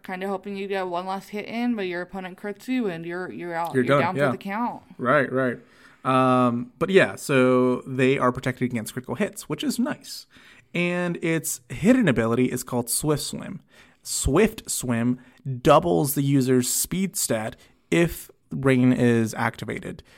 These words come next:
Speaker 2: If, um, yeah, once the rain goes away, its speed stat goes back to, back to normal. Or if another weather condition happens to take,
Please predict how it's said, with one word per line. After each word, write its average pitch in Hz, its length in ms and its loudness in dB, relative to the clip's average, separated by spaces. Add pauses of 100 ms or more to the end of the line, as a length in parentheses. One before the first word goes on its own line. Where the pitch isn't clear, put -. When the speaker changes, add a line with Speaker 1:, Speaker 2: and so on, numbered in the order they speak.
(240)
Speaker 2:
If, 123 440 4
um, 110 880 0 (420)
yeah, 147 180 6
once 131 380 4
the 143 100 2
rain 127 220 6
goes 120 240 6
away, 123 400 6
its 123 240 0
speed 113 400 -2
stat 110 280 -2
goes 110 320 -4
back - 340 -6
to, 110 280 -4 (180)
back 117 140 -4
to - 120 -2
normal. 127 300 4 (260)
Or 175 260 8
if 156 200 0
another 120 460 6
weather 120 240 6
condition 113 440 0
happens 113 380 -4
to 110 140 -2
take, 110 220 -6